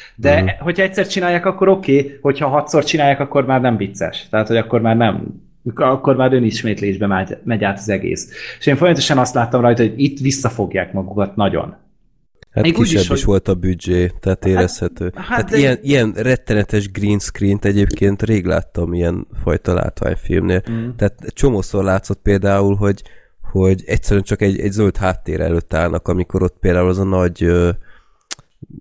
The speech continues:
Speaker 2: ott abban a kínai központban vannak, hogy mi a fenében.
Speaker 1: Aha.
Speaker 2: Tehát ott annyira bántó volt, tehát ott rengetegszer látszott, hogy ott az a háttér, az, az, az teljesen,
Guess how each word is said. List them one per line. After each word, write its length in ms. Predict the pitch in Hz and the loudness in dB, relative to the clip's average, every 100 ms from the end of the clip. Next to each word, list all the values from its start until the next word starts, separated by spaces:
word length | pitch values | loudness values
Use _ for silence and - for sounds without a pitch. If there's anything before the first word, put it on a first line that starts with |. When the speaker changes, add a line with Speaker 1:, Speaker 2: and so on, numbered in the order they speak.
| - | -12
Speaker 2:
ott 400 | - - - - | -12 -8 -6 -2
abban 200 | 95 92 | 0 2
a 40 | |
kínai 680 | 92 - 98 92 82 85 85 - - | 2 2 4 4 2 2 0 -2 -2
központban 640 | 98 - 73 78 80 80 | -2 0 -4 -2 -2 0
vannak, 360 | 80 82 85 - | 0 0 -2 -2
hogy 140 | 85 | -2
mi 120 | 87 | 0
a 80 | 85 | 2
fenében. 640 | - 80 80 82 87 85 92 - - - | 2 2 2 0 0 -2 -4 -16 -20 -20
Speaker 1:
Aha. 120 | - 87 | -8 -2
Speaker 2:
Tehát 220 | 92 - | -2 -2
ott 320 | - 120 - - | 0 0 0 -2
annyira 520 | 120 120 95 85 85 82 _ | 0 0 0 0 0 -4 _
bántó 480 | - 95 90 - 85 | -2 -2 -4 -4 -2
volt, 420 | 85 87 87 - - | 0 -2 -2 -8 -6
tehát 220 | 90 87 | -4 -4
ott 120 | 98 | -4
rengetegszer 720 | - 120 90 87 85 - 82 80 | -2 -2 -2 -4 -6 -6 -4 -2
látszott, 360 | 80 - - | -2 -4 -4
hogy 120 | 92 | 0
ott 140 | 90 - | 0 0
az 120 | 92 | -4
a 40 | |
háttér, 500 | 95 98 95 - 104 | -4 -4 -4 0 0
az, 200 | 104 - - | 2 0 -4
az, 240 | 98 - | -4 -6
az 180 | - 98 | -8 -8
teljesen, 520 | - 95 82 87 87 | -2 0 0 -2 -4